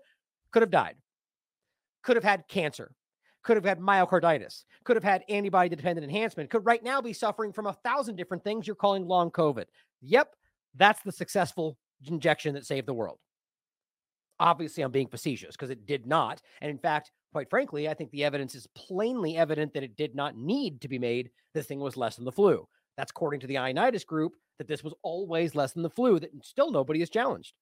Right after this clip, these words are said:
He says, "Just a little glitch," they say. "Twenty-five percent isn't a glitch."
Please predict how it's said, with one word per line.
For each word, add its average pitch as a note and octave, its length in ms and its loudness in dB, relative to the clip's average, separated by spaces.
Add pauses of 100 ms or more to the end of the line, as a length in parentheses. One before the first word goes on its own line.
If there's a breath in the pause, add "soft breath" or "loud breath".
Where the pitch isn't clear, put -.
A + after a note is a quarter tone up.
(1600)
He F3 120 -8
says, E3 240 0
"Just - 260 2
a B3 60 0
little C4 220 -4
glitch," C4+ 320 4
they E3 140 -2
say. B2+ 300 -2
"Twenty-five A3+ 440 0
percent B3 360 -6
isn't A3 200 -6
a A3 40 -6
glitch." F#3+ 480 0